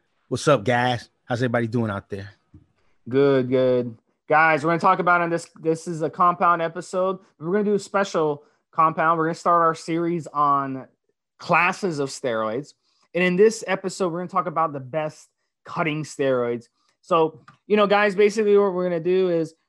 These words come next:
Speaker 2: we're gonna name you four, maybe five of the best steroids in each class. And then we're gonna tell you about them. We're gonna tell you a little bit about how to dose them. And we're gonna tell you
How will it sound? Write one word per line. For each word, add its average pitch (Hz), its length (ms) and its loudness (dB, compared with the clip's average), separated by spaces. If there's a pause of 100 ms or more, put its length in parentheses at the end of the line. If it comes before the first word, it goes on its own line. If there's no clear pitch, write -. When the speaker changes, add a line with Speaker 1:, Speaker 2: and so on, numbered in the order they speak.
(120)
Speaker 2:
we're 160 100 -2
gonna 185 280 2
name 170 380 -4
you 175 340 -4 (380)
four, 190 320 6
maybe 170 260 2
five 165 560 2
of 147 100 -6
the 143 80 -6
best 160 540 -4 (160)
steroids 160 640 2
in 160 180 -4
each 160 260 -8
class. 156 720 -2 (280)
And 160 100 -6
then 165 320 -2
we're 156 80 0
gonna 156 140 -2
tell 175 260 2
you 175 200 0
about 160 340 0
them. 196 260 -2
We're 147 120 -6
gonna 143 100 -8
tell 165 200 -2
you 160 200 0
a - 20 -2
little 156 160 -2
bit 151 140 0
about 139 320 -2
how 139 400 -6 (480)
to 151 140 -8
dose 160 340 2
them. 208 400 -4 (180)
And 139 140 -6
we're 143 80 -6
gonna 147 140 -6
tell 151 220 0
you 143 560 -6